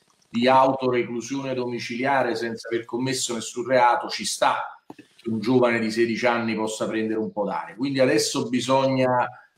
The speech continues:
un giovane come un bambino, come un anziano, come qualsiasi persona, eh, adesso bisogna essere molto bravi, a mio avviso, a cominciare a recuperare, eh, un po' di aria, un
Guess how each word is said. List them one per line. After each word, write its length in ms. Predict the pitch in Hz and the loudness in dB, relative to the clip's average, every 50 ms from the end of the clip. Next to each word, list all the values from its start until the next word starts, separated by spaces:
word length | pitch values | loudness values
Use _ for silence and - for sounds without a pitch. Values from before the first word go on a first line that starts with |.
| _ _ _ _ | _ _ _ _
un 140 | 98 98 | -8 -6
giovane 360 | 98 101 120 135 127 123 113 110 | -2 0 2 4 4 4 4 2
come 140 | 107 107 | 0 -2
un 100 | 110 104 | -2 -2
bambino, 460 | 98 101 98 98 107 123 123 113 104 101 | -2 -2 0 0 2 2 0 0 -2 -4
come 140 | 98 101 | -4 -6
un 80 | 101 101 | -6 -8
anziano, 580 | 101 98 95 - 123 123 117 110 101 92 98 101 | -8 -8 -4 0 0 2 2 0 -2 -4 -6 -6
come 160 | 101 98 98 | -6 -6 -4
qualsiasi 680 | 95 - 107 - - - 143 123 110 120 120 120 117 - | -4 -4 -2 -2 0 0 2 2 2 2 0 0 0 0
persona, 540 | - 110 107 - - - 110 - - - - _ - | -2 -6 -6 -6 -8 -8 -8 -8 -10 -12 -16 _ -14
eh, 580 | - - 120 123 120 120 117 113 110 110 110 - - - _ _ _ _ _ _ _ _ | -8 -4 -2 0 0 0 0 0 0 0 -2 -4 -8 -18 _ _ _ _ _ _ _ _
adesso 540 | - - 131 156 196 196 - - - 170 - | -2 0 2 2 2 2 2 2 2 2 2
bisogna 400 | 147 143 135 147 147 147 143 143 | 2 2 2 2 2 2 2 2
essere 300 | 143 135 - - 139 131 | 2 2 0 0 0 0
molto 340 | 131 156 165 165 - 143 113 | 2 2 0 0 0 -2 0
bravi, 360 | - - 117 107 95 92 98 | 2 2 2 2 2 0 0
a 40 | 98 | -2
mio 200 | 95 98 101 101 | -2 -2 -2 -4
avviso, 680 | 92 90 92 98 87 - - - 90 82 - - - - _ | -4 -4 -6 -8 -6 -8 -10 -10 -10 -10 -10 -10 -14 -12 _
a 300 | - 117 120 120 120 - | 0 2 2 2 2 0
cominciare 800 | - 135 127 127 127 123 113 - - 180 180 190 190 180 185 160 | 0 0 2 2 2 2 2 2 2 4 4 4 4 4 4 4
a 80 | 147 | 4
recuperare, 1080 | 135 139 135 - _ 131 - 131 127 131 143 151 151 151 143 139 135 131 127 - - - | 4 2 -2 -2 _ -2 2 2 4 4 4 4 2 2 2 4 4 4 2 0 -4 -10
eh, 360 | - 107 110 110 107 104 - - _ _ - 85 | -10 -8 -6 -4 -4 -6 -6 -10 _ _ -12 -8
un 180 | 131 127 120 - | -6 -6 -6 -6
po' 240 | - - 151 151 151 | -4 0 2 2 4
di 120 | 139 135 | 4 4
aria, 600 | 131 120 110 92 98 - - - - - - - _ - - - - | 4 4 4 2 0 -4 -6 -8 -8 -10 -12 -16 _ -18 -16 -12 -8
un 180 | 120 117 113 | -6 -6 -6